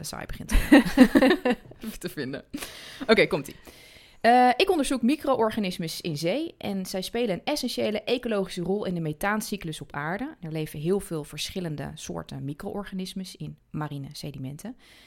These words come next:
En sommige van hen produceren methaan en sommige consumeren methaan.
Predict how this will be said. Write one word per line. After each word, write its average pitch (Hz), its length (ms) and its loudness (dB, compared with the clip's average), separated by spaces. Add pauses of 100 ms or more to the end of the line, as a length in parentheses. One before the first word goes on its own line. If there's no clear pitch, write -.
(140)
En - 80 -8
sommige 180 280 -2
van 156 120 -6
hen 143 100 -6
produceren 165 580 -8
methaan 165 460 -6
en 147 100 -10
sommige 143 460 -10
consumeren 170 580 -6
methaan. 156 460 -8